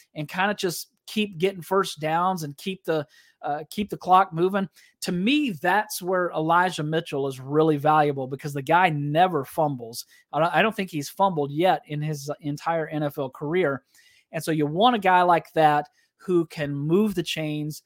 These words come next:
who can protect the ball. Jordan Mason's another one that he punishes people when he runs.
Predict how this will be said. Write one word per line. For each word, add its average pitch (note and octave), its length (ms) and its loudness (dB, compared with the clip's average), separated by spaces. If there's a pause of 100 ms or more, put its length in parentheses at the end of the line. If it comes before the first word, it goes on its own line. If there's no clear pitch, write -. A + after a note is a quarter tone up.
(220)
who D#3 220 -4
can C#3+ 340 -6 (180)
protect - 540 -4
the G3+ 80 -6
ball. C#3+ 420 2 (320)
Jordan G3+ 400 2
Mason's F#3 440 -2
another F3+ 400 2
one F#3+ 280 0
that D3 180 -2
he D3+ 280 -6 (260)
punishes G3+ 640 -2
people F3+ 420 -2
when E3 140 -4
he D#3 80 -2
runs. E3 360 -2